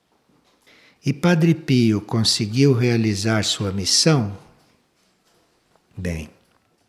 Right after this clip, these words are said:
quando uma pessoa se confessava com Padre Pio, desde que ela exteriorizasse sinceramente,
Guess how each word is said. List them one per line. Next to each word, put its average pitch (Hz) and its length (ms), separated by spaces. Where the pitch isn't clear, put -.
quando 175 300
uma 175 180
pessoa 123 680
se - 160
confessava 110 960
com 104 160
Padre 98 340
Pio, 107 480
desde 131 420
que 127 200
ela 104 600
exteriorizasse 107 1300
sinceramente, 107 1200